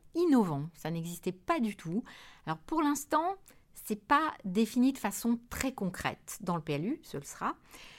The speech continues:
Mais l'objectif, c'est de favoriser les projets vertueux. Ça veut dire concrètement que l'on ne va plus apprécier un projet au regard de, du respect qu'il aura des règles d'urbanisme, mais aussi de ses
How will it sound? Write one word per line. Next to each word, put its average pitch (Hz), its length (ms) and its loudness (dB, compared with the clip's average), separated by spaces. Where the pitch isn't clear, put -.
Mais 214 260 2
l'objectif, 285 720 2
c'est 240 220 0
de 262 280 2
favoriser 226 880 2
les 170 100 0
projets 285 400 2
vertueux. 254 520 -2
Ça 247 140 2
veut 262 40 6
dire 311 160 4
concrètement 233 600 2
que - 180 -2
l'on 175 160 2
ne 170 80 2
va 170 160 2
plus 320 420 6
apprécier 208 800 0
un 156 260 -2
projet 220 600 2
au 180 120 4
regard 180 460 2
de, 147 380 -2
du 143 160 -4
respect 214 460 2
qu'il 170 200 -2
aura 165 240 2
des 151 140 0
règles 165 160 -6
d'urbanisme, 160 600 -2
mais 262 160 6
aussi 240 400 2
de 185 160 4
ses 170 360 -2